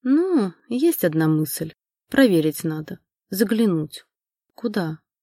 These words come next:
«В архивы. Ты не помнишь, сколько положено хранить истории болезни? Нет? Ну и черт с ним. На месте разберусь. А ты с народом поговори. Хорошо?» Соломея кивнула. «Поговорит». Все непременно.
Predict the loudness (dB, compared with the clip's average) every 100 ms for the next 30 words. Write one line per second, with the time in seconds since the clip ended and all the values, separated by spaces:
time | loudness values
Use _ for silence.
0 | _ _ -2 -2 -2 -4 -2 -2 -6 -12
1 | _ _ _ _ _ 2 2 4 4 4
2 | 4 -2 -2 0 2 2 2 0 0 0
3 | 2 0 -2 -2 0 2 0 0 0 -4
4 | -6 -10 -8 -2 2 2 0 -8 _ _
5 | _ 2 2 0 -2 -2 -2 -8 -6 -8
6 | -10 _ _ _ 0 2 2 0 -4 -4
7 | -4 -8 -8 -12 -18 _ _ _ _ -6
8 | -2 4 4 6 4 0 -2 -4 -6 -8
9 | -12 -16 _ -8 -6 -4 -2 -2 -2 _
10 | _ _ _ _ -10 -4 0 2 0 -2
11 | -2 -2 -4 -6 -8 -12 _ _ _ -10
12 | -4 -2 -2 -4 -10 -16 _ _ _ _
13 | -4 0 0 -2 -4 -4 -6 -8 -10